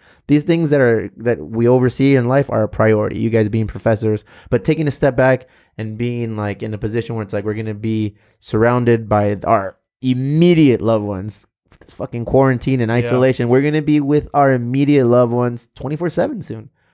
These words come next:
Speaker 1: Like, I think it's right around the corner. They're gonna just say, "You know what? Everyone's self quarantine. There's gonna fucking be a curfew.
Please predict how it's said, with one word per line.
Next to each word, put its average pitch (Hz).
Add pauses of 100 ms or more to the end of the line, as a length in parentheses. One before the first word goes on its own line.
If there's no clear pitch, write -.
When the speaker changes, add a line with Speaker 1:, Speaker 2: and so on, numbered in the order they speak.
(160)
Speaker 1:
Like, 107 (400)
I 123
think 175
it's 110
right 120
around 147
the 151
corner. 147
They're 117
gonna 117
just 113
say, 117
"You 113
know 123
what? 131 (340)
Everyone's 127
self 190
quarantine. 180 (800)
There's 104
gonna 104
fucking 135
be 196
a 190
curfew. 147